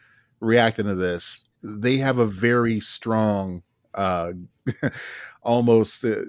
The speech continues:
um, emotional is the best way to describe it, an emotional <laughs> reaction to seeing Michael Keaton in a bat suit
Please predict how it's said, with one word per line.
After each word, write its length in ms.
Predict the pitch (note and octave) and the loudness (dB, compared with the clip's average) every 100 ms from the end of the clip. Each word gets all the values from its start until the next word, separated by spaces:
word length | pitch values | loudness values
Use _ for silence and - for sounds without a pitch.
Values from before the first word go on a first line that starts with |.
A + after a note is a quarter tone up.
| - - | -10 -6
um, 240 | A2 A2+ - - - - A#2 - - | -2 -2 -4 -10 -10 -12 -12 -14 -6
emotional 500 | C3+ F3 G3 D#3 A2+ | 2 4 4 2 0
is 80 | F#2 | -2
the 60 | F2+ | -4
best 200 | G2 F2+ | -4 -6
way 60 | |
to 60 | E2+ | -10
describe 360 | D2+ - D#2+ - | -12 -10 -10 -8
it, 80 | |
an 80 | A2 | -2
emotional 420 | B2+ E3 G3 F3 | 4 4 4 2
<laughs> 0 | |
reaction 640 | D3 A#2+ - A2+ - F2+ D3 - - - - | 4 2 -2 -10 -8 -6 -8 -12 -18 -18 -8
to 100 | - C3 | -2 0
seeing 320 | C#3 C3 A2+ | 4 4 4
Michael 260 | A#2+ A#2 | 2 0
Keaton 340 | G#2+ B2 A2 G#2+ | -4 -4 -2 -2
in 80 | F#2+ | -2
a 40 | |
bat 300 | F2 F2 - | -4 -6 -6
suit 240 | - - | -12 -14